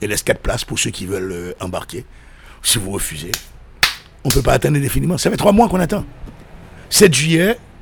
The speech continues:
sept août, sept septembre, sept octobre, sept novembre, quatre mois. On attend. Qu'est-ce qu'on attend encore ?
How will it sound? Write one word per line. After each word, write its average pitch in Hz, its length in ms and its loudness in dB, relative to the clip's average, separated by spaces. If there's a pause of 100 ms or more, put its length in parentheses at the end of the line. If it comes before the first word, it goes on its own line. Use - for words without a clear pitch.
(600)
sept - 260 -2
août, 185 300 -2
sept - 240 -4
septembre, 156 300 -2
sept 127 160 -2
octobre, 147 260 -4
sept - 140 -4
novembre, 165 260 -2
quatre 165 140 -8
mois. - 200 -6 (540)
On 156 100 2
attend. 147 220 -2 (300)
Qu'est-ce - 160 -2
qu'on 156 80 0
attend 139 180 -2
encore ? 117 220 -6